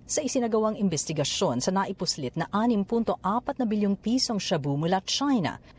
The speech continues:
Sa limamput pitong pahinang committee report ni Congressman Robert Ace Barbers, chairman ng komite, pangunahing rekomendasyon ang pagbuwag sa Bureau of Customs na dapat ay palitan ng isang bagong ahensya.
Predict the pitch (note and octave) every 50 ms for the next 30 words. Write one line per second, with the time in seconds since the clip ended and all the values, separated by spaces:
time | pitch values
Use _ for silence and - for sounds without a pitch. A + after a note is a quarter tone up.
0 | - - - - - - C4+ B3 B3 B3+ B3 A#3+ - - F4+ - - D4+ D4 -
1 | C#4+ C#4 C4 - C4+ C4 B3+ C4+ B3 B3 B3 - C4+ B3 B3 B3+ B3+ A#3+ G#3 A3
2 | G#3 - - B3 G#3 G3 G#3 - - A#3 A3+ - - - B3+ C4+ C4+ B3 B3 A#3+
3 | - - A#3+ A#3 A#3 A#3+ A#3+ A#3 - - E3 D3+ E3+ G#3 A3+ G3 G3+ G3+ - -
4 | G#3 A3 A3+ - - D#3+ F#3+ B3+ C#4 C#4 G#3 E3+ E3 F#3 F#3 - - - - -
5 | - A#3 A3 A3 A3 G#3+ G#3+ A3 A3+ - D#4 D#4 E4+ C4+ - G3 G#3+ G#3 - -
6 | - - - - - - F3+ F3+ F3 E3+ E3+ E3 E3+ E3+ F3 G3+ G3+ G3 F3+ E3
7 | - D#3+ D3 C#3+ C#3+ C3+ C3+ C3 - - - C#4+ G3+ D3 D#3 F3+ G3+ - A#3 G#3+
8 | F3+ G3+ F#3+ D#3 C3 C3 C3 - - G3 D#3+ C#3 F3 G#3 A3+ B3+ B3 B3 B3+ A3
9 | G#3 - - - - C3 - - - - A#2+ B2+ C3+ - - - - - - F#3+
10 | D#3 C#3+ C#3 C#3+ - - F#3+ - G#3 G#3 - - G#3 G3 G3 F#3+ - A#3 G3 C3+
11 | B2+ D3 E3 G#3 C4 C#4+ C#4+ - - - - E3 D#3 C#3 C#3 C3 C3+ C3 E3+ F3
12 | C#3+ E3 D#3+ G3+ G#3 F3+ C#3 - - C3 - -